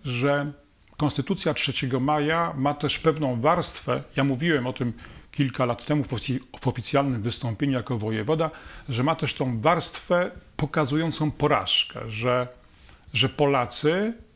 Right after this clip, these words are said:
nie byli w stanie się porozumieć, że koalicja rządząca, ci, którzy forsowali,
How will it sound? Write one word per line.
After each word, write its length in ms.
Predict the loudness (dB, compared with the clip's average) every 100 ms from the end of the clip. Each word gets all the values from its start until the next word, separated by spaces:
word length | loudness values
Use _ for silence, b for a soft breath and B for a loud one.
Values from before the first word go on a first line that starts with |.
| -20 -20 -2
nie 140 | 2 2
byli 340 | 4 2 2
w 100 | 2
stanie 400 | 0 4 2 4
się 120 | 0
porozumieć, 800 | 2 2 2 0 -4 -4 -8 -4
że 200 | 0 0
koalicja 840 | 0 2 4 6 4 0 2 2 2
rządząca, 880 | 0 -2 0 0 -2 -4 -2 -2 0
ci, 200 | 0 0
którzy 320 | 0 -2 -2
forsowali, 800 | 0 0 0 -2 2 0 0 -4